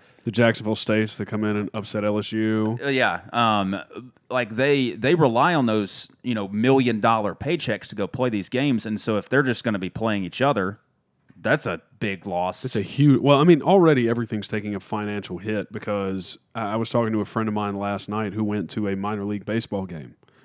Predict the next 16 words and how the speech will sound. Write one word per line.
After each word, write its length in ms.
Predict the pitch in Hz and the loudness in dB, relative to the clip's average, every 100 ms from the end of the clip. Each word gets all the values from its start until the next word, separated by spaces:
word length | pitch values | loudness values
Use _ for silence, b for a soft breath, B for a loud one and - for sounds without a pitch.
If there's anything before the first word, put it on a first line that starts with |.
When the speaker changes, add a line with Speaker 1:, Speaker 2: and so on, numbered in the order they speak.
| b | b
Speaker 1:
this 120 | 113 - | -8 -4
past 300 | 104 98 101 | -2 -2 -4
weekend. 400 | 92 82 65 - b | -8 -10 -16 -20 b
Speaker 2:
Which 220 | 113 117 | -8 -4
was, 100 | 120 | -4
had 240 | 107 127 123 | 2 2 4
to 80 | 113 | 2
have 120 | 95 | 0
been 100 | 101 | -2
an 80 | 92 | -2
independent 500 | 104 90 107 98 78 | -4 -4 -2 -4 -4
league, 200 | 90 85 | -6 -6
not 300 | 95 87 85 | -4 -4 -4
the 200 | 95 85 | -6 -4
M 100 | 90 | -4
L, 300 | 87 78 85 | -4 -6 -10